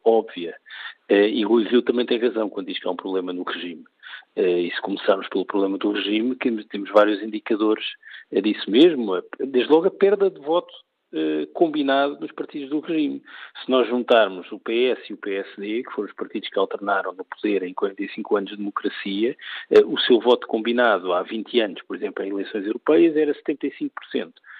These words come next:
No domingo passado, há uma semana, eh, o voto combinado destes dois partidos foi cinquenta e cinco por cento. Quer dizer que quando um cai, o outro não está a crescer à custa do que cai. Eh, pelo contrário, limita-se a ser capaz de fixar aquilo que é o seu teto,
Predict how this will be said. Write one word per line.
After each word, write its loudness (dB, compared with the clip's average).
No 0
domingo -2
passado, 6
há -6
uma -8
semana, 0
eh, 8
o -4
voto 0
combinado -2
destes -6
dois -2
partidos -10
foi -4
cinquenta -2
e -2
cinco -8
por -16
cento. 0
Quer -2
dizer -2
que -8
quando 6
um 2
cai, 2
o -4
outro -2
não -2
está 0
a 0
crescer -2
à 2
custa -8
do -6
que -14
cai. 0
Eh, 2
pelo 0
contrário, 2
limita-se -6
a -12
ser -6
capaz 0
de -4
fixar 2
aquilo -6
que -8
é 0
o -2
seu -4
teto, -6